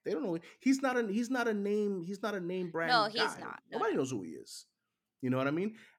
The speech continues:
Speaker 1: Out of everybody in the group of the, of the heroes that they have for Justice League, he's the one that everybody know, knew the least about.
Speaker 2: Mm-hmm.
Speaker 1: You know? So,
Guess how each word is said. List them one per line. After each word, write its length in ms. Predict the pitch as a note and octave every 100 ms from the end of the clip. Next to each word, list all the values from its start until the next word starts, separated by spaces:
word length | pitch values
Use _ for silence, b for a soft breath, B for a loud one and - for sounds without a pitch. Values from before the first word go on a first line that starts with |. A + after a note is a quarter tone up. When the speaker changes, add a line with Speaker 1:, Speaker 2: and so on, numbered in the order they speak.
| -
Speaker 1:
Out 140 | D#3+
of 140 | D#3 -
everybody 600 | D#3 A3+ A#3 G#3 G#3 G3 F#3
in 120 | E3+
the 80 | C#3
group 540 | G#2+ F#3 C#4+ - - - _ -
of 200 | B2+ A#2+
the, 120 | B2+
of 340 | A2 F#2+ F2+ A2+
the 80 |
heroes 640 | G#2+ F#3 A3+ C#3+ A2+ A2 -
that 200 | A#2+ A#2
they 120 | A#2+
have 220 | D3+ E3
for 100 | B2+
Justice 400 | A#2 G#3 A3 C#3
League, 160 | B2 G#2
he's 200 | G3+ G#3
the 60 |
one 140 | F3+ E3+
that 100 | D3+
everybody 400 | C3 D3+ C#3+ C#3+
know, 200 | C3+ C#3
knew 200 | C#3 C3+
the 80 | A#2+
least 260 | C4 C4+ G#2+
about. 260 | F2 - _ _ _ _ G#3+
Speaker 2:
Mm-hmm. 320 | G#3+ G3 F#3+ E3+ _ _ _
Speaker 1:
You 120 | C3 B2+
know? 240 | C#3 - _ _ _ _ _ _ - -
So, 580 | - C#3+ A#2+ A#2 G#2+